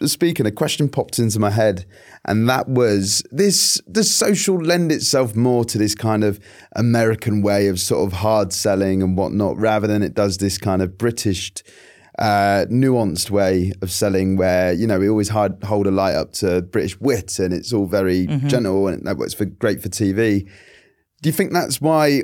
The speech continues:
Speaker 1: on social some campaigns maybe don't do as well as they do because we don't do the bloody thing that we're meant to do, which is sell
Speaker 2: Yeah,
Speaker 1: in the first place? <laughs>
Speaker 2: absolutely, absolutely. I think we're not direct enough. We're not, um,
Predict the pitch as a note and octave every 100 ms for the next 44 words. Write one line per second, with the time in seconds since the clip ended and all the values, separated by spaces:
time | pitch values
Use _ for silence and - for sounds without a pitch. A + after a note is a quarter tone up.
0 | - C3+ A#2 - D3 D3 - A2+ - C3+
1 | A#2+ B2 A#2 A2 B2 A2+ F#2+ A#2 A#2 G#2+
2 | A#2 G#2 G#2 B2+ C3 A#2+ G2 G#2 F#2+ F#2
3 | G2 F#2+ F#2 A#2 G2 F2 G2+ F#2+ G#2+ A#2
4 | - A2+ E2 A#2+ G#2+ G2 A2 D2 G2+ G#2
5 | G#2 B2 G2 G2 - C#3+ G#2 D#2 - D3
6 | D3 A2 - G2+ G#2 F3+ F2 F2 - C3+
7 | D3+ D3 C#3 A2+ A2+ A2 - D3+ D3+ D3+
8 | - C#3+ B2 - - - - - - -
9 | D3 C#3+ C#3 C3 D3 F#3+ - D#3+ C#3 -
10 | C3+ B2+ - C3+ C#3+ D#3+ E3 D#3+ - -
11 | - - - - D3 C3+ C3 B2+ B2+